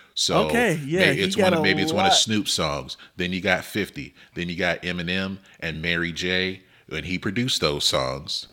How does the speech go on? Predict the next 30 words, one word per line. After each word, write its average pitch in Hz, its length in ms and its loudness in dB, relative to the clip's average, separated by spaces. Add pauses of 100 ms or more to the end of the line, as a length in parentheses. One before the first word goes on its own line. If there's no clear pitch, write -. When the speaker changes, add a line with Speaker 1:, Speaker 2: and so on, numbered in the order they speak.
(240)
Speaker 1:
And 90 160 -2
then 113 120 2
Speaker 2:
Yeah. 98 60 0
Speaker 1:
you 95 60 -2
get, 98 240 -4
and 85 120 -4
then 90 140 -2
Kendrick 104 420 -2
makes 101 280 -2
a 90 40 0
special 92 400 0
appearance. - 600 -8 (1000)
Speaker 2:
Mm. 120 340 0 (840)
Two 196 240 2
albums, 160 560 4 (100)
<laughs> - 80 -16
two 185 220 4
albums, 170 600 4 (540)
and 147 240 8
a 139 100 6
discography 170 840 4
that 143 160 6
he 147 140 2
helped 123 400 0
on. 120 220 0
<laughs> - 40 -8
Like, 180 220 4
Speaker 1:
Yeah. 123 260 4
Speaker 2:
that's, - 380 -2 (680)
huh. 370 220 4